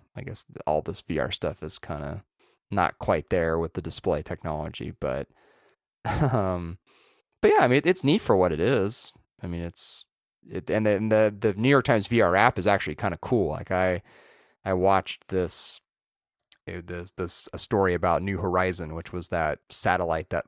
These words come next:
did the flyby with Pluto a few mon-, or I guess six months back now, or almost a year ago now.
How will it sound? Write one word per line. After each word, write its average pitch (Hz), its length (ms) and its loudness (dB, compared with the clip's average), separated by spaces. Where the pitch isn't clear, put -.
did 98 200 -6
the 87 180 -6
flyby 90 560 0
with 78 200 -6
Pluto 82 640 -4
a 101 80 -12
few 98 220 -8
mon-, 87 240 -6
or 85 280 -6
I - 60 -10
guess - 140 -10
six - 300 -8
months 80 160 -10
back 82 300 -6
now, 87 280 -8
or 90 80 -4
almost 90 280 -6
a 90 40 -8
year 82 220 -4
ago 71 280 -4
now. 85 360 -8